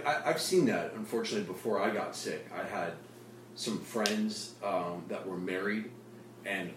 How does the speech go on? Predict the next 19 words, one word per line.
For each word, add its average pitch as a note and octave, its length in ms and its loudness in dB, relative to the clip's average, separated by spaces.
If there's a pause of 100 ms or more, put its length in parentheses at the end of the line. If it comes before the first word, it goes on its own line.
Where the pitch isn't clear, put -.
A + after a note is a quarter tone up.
(140)
her A2+ 100 2
brother F#2+ 680 -2 (440)
got F#2+ 380 0
brain F#2 280 -2
cancer G#2+ 580 -2
and A2+ 180 -4
died, G#2+ 380 0 (280)
and G2+ 160 -2
it F2+ 140 -4 (420)
ruined A2 400 2
their G2 180 6
marriage. F#2 520 0 (680)
Uh, - 240 2
I G#2+ 80 4
had C3+ 120 2
a G2 60 4
very A2 520 2
good G#2+ 420 2
friend, G2 540 -6